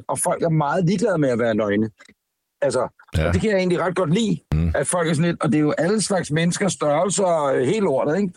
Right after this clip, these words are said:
Speaker 1: Og det, det synes jeg bare er pisfedt. Men, øh, som min kone sagde, da hun var med ned at bade på et tidspunkt, hun synes, det var lidt irriterende.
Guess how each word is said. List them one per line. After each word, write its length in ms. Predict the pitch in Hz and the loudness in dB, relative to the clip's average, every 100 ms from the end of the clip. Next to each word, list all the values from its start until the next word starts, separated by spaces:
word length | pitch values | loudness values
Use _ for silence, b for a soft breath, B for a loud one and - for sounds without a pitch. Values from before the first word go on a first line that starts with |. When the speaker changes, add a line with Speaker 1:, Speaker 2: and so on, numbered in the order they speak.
| - | -6
Speaker 1:
Og 100 | - | -2
det, 180 | 220 | 0
det 140 | 220 208 | 0 0
synes 180 | 202 196 | 0 -2
jeg 100 | 175 | -2
bare 260 | 175 196 | 0 0
er 40 | - | 0
pisfedt. 420 | - 415 170 151 - b b b | -2 -2 -2 -4 -8 b b b
Men, 500 | 147 208 165 196 180 - _ _ _ - | 0 0 2 0 0 -6 _ _ _ -2
øh, 380 | 175 170 165 156 - - - - | 2 2 2 0 -4 -16 -12 -4
som 280 | - 185 170 | -2 0 2
min 140 | 165 | 2
kone 260 | 143 196 208 | 2 0 2
sagde, 200 | 196 170 | 0 2
da 60 | |
hun 100 | 170 | 2
var 60 | 156 | 2
med 120 | 156 | 2
ned 80 | 165 | 0
at 60 | 147 | 2
bade 200 | 143 151 | 0 2
på 60 | |
et 80 | 165 | 0
tidspunkt, 320 | 135 139 135 | 0 0 0
hun 80 | 139 | 0
synes, 200 | 135 160 | -2 -2
det 100 | 151 | 0
var 60 | 147 | 0
lidt 160 | 185 | 2
irriterende. 460 | 175 147 160 139 | 2 0 0 0